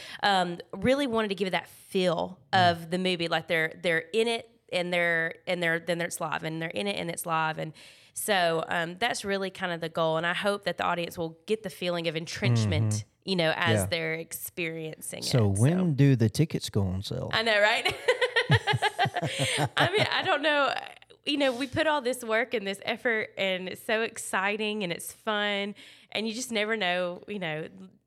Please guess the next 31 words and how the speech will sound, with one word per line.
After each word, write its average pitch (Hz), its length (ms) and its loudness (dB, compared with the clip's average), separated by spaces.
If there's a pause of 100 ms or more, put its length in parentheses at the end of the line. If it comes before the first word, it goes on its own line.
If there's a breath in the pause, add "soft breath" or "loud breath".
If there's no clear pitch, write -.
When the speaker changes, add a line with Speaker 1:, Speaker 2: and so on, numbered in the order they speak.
(100)
Speaker 1:
lifetime 175 720 0 (100)
Speaker 2:
It's - 300 4
never, 139 380 8
Speaker 1:
what - 80 -2
will 180 160 2
Speaker 2:
it, 156 60 6
Speaker 1:
happen. 147 540 -4
Speaker 2:
it's 151 320 2
not 151 460 4
a 120 140 2
far-fetched 117 800 -2
thought 113 320 -2 (500)
that 113 220 4
if 107 200 0
it's, - 320 -2 (440)
if 131 160 0
it 107 120 -4
turns 123 280 2
out 117 300 2
as 101 160 -4
good 110 320 -2
as 110 180 -2
you 110 100 -4
think, 113 580 -4
Speaker 1:
Yeah. 78 280 -14 (300)
Speaker 2:
it 123 160 2
might 113 360 0
be 117 140 0
requested 101 720 -4 (920)
Speaker 1:
Mm-hmm. 196 180 -6
Speaker 2:
again. 101 380 2